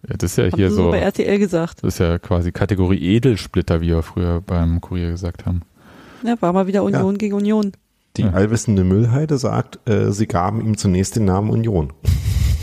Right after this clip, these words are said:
Speaker 1: Wahnsinn.
Speaker 2: Ja.
Speaker 1: Ja, da haben wir, m, Farben gleich, der Name quasi gleich.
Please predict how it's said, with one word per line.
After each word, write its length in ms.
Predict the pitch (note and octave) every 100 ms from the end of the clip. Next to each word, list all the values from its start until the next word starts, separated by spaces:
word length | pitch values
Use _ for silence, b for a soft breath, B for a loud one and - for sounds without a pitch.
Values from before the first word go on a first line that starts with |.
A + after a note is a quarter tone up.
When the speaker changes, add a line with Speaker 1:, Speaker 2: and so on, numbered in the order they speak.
| -
Speaker 1:
Wahnsinn. 500 | F2 G#2+ A2+ F#2+ D#2+ - _ B B B B -
Speaker 2:
Ja. 240 | F#3+ E3 G3
Speaker 1:
Ja, 320 | F2 E2+ E2+
da 200 | F2+ F#2
haben 140 | F2+ G#2+
wir, 100 | F2+
m, 300 | E2+ F2 - - - - -
Farben 640 | - F#2 F2+ A#2+ A2+ G#2+
gleich, 760 | F#2 F#2 F#2 F#2 F#2 F#2 - - _ B B B B B _
der 120 | F2 E2+
Name 440 | E2+ F#2 B2 G#2+
quasi 560 | - F#2+ G2 G2+ F2+ - - - -
gleich. 580 | F2 F2+ F#2 F2+ -